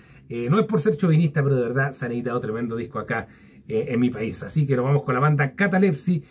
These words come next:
con su disco Blood and Steel. Tremendo power metal de esta banda que desde el año dos mil cinco no sabíamos nada de ellos. Yo pensé que se habían separado, pero nos, eh, acaban de deleitar con un tremendo disco de power metal,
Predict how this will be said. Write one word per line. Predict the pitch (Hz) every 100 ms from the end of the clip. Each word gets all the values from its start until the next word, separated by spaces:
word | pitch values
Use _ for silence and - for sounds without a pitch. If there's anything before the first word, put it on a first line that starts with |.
| -
con | -
su | 131 143
disco | 151 151 - 160 139
Blood | 123 147 147
and | 135
Steel. | - 147 127 -
Tremendo | - 185 185 180 165 165
power | 156 151 143
metal | 139 139 139 135 - - - -
de | 123
esta | 127 123
banda | 120 127 123 117
que | 131 110
desde | 113 117
el |
año | 123 113
dos | 113
mil | 120
cinco | - 135 127 123
no | 120
sabíamos | 120 127 117 113
nada | 120 135 127
de | 131
ellos. | 127
Yo | 127
pensé | 117 127
que | -
se |
habían | 120 120
separado, | 110 113 113 165 170 165 - - - -
pero | 147 147 147 - - _ _
nos, | 127 131 - _ -
eh, | 117 120
acaban | 113 127 123
de | 117
deleitar | 107 110 107 123 120
con | 110
un | 113 110
tremendo | 107 120 127 120
disco | 123 123
de | 113
power | 117 117
metal, | 113 117 123 127